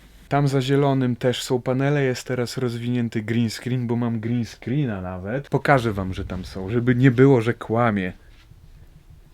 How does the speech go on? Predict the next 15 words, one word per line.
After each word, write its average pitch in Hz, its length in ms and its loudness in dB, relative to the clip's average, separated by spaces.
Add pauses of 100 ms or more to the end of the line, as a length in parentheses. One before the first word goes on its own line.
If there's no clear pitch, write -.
(600)
Przedzieram 101 640 -6
się 101 260 -8
tu. 131 260 -2 (760)
Hopsa! 143 880 2 (440)
Są 131 360 4
tam 113 320 4 (480)
panele, 113 420 8
czyli 135 220 6
na 151 160 10
takiej 165 400 4
jednej 160 320 6
ścianie 160 480 6
są 143 260 4
cztery 151 540 4 (500)
panele 160 600 6